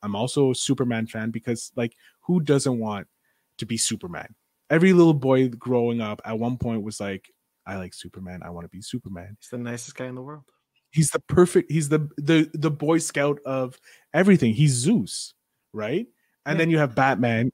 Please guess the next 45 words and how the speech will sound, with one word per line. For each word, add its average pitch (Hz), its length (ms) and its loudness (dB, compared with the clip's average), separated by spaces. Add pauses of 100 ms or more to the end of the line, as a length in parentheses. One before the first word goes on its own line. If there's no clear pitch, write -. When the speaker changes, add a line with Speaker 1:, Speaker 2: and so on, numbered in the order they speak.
Speaker 1:
and 123 300 2
then 160 180 8
one, 160 220 6 (200)
everybody 151 320 4
goes 147 220 4
into 147 200 0
a 139 40 2
Batman 117 380 0
phase 117 340 -4
w-, 113 240 -6
if 113 100 -8
you're 117 120 -4
a 113 40 -6
D 113 200 -6
C 120 200 -6
fan 107 460 -10
or 110 220 -6
a 107 60 -10
comic 104 280 -10
book - 160 -14
fan, 104 300 -8 (260)
you 120 80 2
go 117 160 4
into 117 160 0
the 117 80 0
bad 104 220 -4
boy 104 180 -2
phase 104 340 -6
'cause - 300 -12 (240)
Batman 110 320 -2
is 139 140 -2
the 107 80 -2
bad 92 240 -8
boy 95 200 -6
of 98 280 -12 (180)
comics. - 500 -10 (1300)
So, 113 320 6
Speaker 2:
My - 0 -
cat's 113 80 8
Speaker 1:
yeah. 123 320 4
Speaker 2:
on 123 120 -14
the 123 60 -14
move. 123 320 -16 (680)
Speaker 1:
<laughs> - 420 -4
It's - 200 0